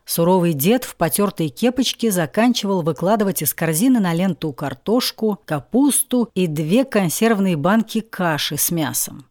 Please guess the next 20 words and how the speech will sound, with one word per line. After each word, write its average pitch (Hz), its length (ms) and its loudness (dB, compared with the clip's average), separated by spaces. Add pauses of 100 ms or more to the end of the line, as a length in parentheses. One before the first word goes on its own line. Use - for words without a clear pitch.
(260)
Дед 190 500 0
неодобрительно 226 1120 4
оглядел 175 480 2
конкурента, 180 720 2
готовясь 233 640 0
разразиться 175 680 0
возмущённой 185 680 2
нотацией 190 600 0
о 160 60 0
том, 233 240 2
что 151 440 -2
всякие 175 560 0
тут 180 280 0
отвлекают 175 600 0
работника 175 460 0
торговли, 254 680 2 (140)
но 254 400 2
от 247 160 -4
чего-то 226 580 -2
промолчал. 240 840 -2